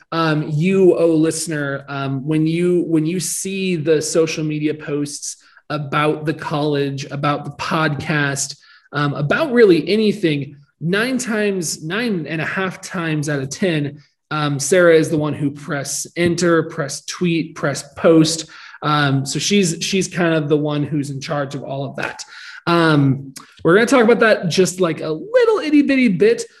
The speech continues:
um, but that's not the main purpose of today. So <clears throat> if you've been following us, uh, along with us for a while, you know that the last couple of months, we have been talking to people who are important in the greater landscape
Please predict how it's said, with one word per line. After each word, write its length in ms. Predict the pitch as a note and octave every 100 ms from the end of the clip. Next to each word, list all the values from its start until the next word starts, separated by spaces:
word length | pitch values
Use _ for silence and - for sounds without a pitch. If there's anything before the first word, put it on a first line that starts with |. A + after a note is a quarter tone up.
| _
um, 400 | F3 F3+ E3 D3+
but 140 | C#3 -
that's 240 | G#3+ A3
not 220 | A3+ G3+ G3
the 60 |
main 500 | F3 E3+ E3+ F3 E3
purpose 320 | - D#3 D3+ D3+
of 80 |
today. 360 | C#3 C#3 C#3 -
So 380 | - D#3+ D3 D3+ -
<clears throat> 140 | - -
if 100 | C#4+ - - F#3 B2 - - _ _ - F3
you've 120 | E3+
been 140 | F#3
following 320 | G3 D4 C#4 B3+
us, 160 | - - -
uh, 320 | F3 E3 D3+ -
along 300 | D#3 D#3+ D#3
with 100 | D3+
us 120 | C#3+
for 140 | D3
a 80 | C3
while, 380 | B2+ C#3+ C#3 C3+
you 180 | C3 C#3+
know 200 | C#3+ C#3+
that 200 | C3+ C#3
the 80 |
last 640 | C3+ C#3+ D#3 F3 G3+ - - _ _ _
couple 320 | - D3 D3+
of 120 | C#3
months, 500 | C3+ B2+ B2 - - _ _ -
we 180 | C3+ D3
have 120 | D3
been 220 | C#3+ C3+
talking 520 | A#2+ - D#3+ E3+ D#3+
to 580 | D3+ - C#3+ C#3 C3+ C3
people 360 | C3+ D#3+ D3+ D3+
who 220 | D3+ C#3+
are 340 | C3+ C3 A#2+ - - -
important 580 | D3 - G3 G3+ G3
in 80 | F3
the 80 | D#3+
greater 320 | C#3+ D#3+ D#3
landscape 840 | C#3 C#3+ C#3+ C#3+ C3+ C#3 B2+ B2